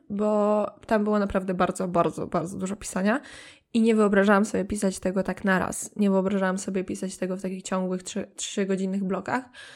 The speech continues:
bo wyszłaby tragedia, po prostu jedna wielka. Jakby mózg się już wyłącza w którymś momencie. Jeśli my myślimy intensywnie, musimy się na czymś skupić, to faktycznie dużo, dużo lepszy rezultat przynosi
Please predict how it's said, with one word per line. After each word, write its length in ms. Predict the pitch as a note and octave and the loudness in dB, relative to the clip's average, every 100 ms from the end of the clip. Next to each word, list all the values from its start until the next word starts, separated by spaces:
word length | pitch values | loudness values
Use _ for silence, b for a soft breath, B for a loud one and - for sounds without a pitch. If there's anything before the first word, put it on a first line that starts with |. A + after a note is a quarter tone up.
| B B | B B
bo 400 | G3+ G3+ G3+ G3+ F#3+ - - _ | 0 4 4 4 2 -2 -8 _
wyszłaby 420 | G#3+ G#3 G3+ F#3+ F#3 | -6 -4 -2 -2 -2
tragedia, 400 | F#3 F3 D#3+ - | -2 -2 -2 0
po 80 | |
prostu 260 | - G#3+ G#3+ | 2 4 6
jedna 240 | F3+ F3 | 4 4
wielka. 280 | E3+ D#3 - | -2 -4 -2
Jakby 260 | - B3 C4 | 0 2 2
mózg 260 | D4 D4+ | 2 -2
się 100 | - | -2
już 120 | A#3+ G#3+ | -2 2
wyłącza 360 | G#3 G3 F#3+ | 2 0 -2
w 80 | F#3 | -6
którymś 240 | - F#3 | -6 -4
momencie. 360 | F#3+ F3+ F#3 G#3 | -2 -4 -4 -4
Jeśli 200 | G#3+ B3 | -4 -2
my 120 | A3+ | -2
myślimy 400 | A3+ A3+ B3 A3+ | -2 -4 -2 -2
intensywnie, 560 | - A3 G#3+ G#3+ A3+ G#3+ | -2 -2 -2 -2 -2 -2
musimy 260 | G#3 A3 | -2 -4
się 120 | G#3+ G#3+ | -4 -4
na 80 | |
czymś 180 | G#3+ A3 | -4 -6
skupić, 440 | - - A3+ D4+ - B B B B - | -8 -6 -2 -2 -4 B B B B -6
to 240 | A3+ A3 | 0 0
faktycznie 720 | G#3+ A#3 A3+ A#3+ A#3 - G#3+ | 0 -2 -2 -2 -2 -2 -2
dużo, 460 | G3 A3 A3 G#3 G3 | 0 2 2 2 -2
dużo 600 | G#3 G3+ G3+ G3 G3 A#2 | 0 0 0 0 0 0
lepszy 380 | G3+ G3 - G3+ | 0 0 -2 -2
rezultat 460 | G3+ G3 G3 G3+ | -2 -2 -2 -4
przynosi 760 | - G#3 F#3+ G3 G#3+ G3+ G#3 | -4 -4 -4 -4 -2 -2 -2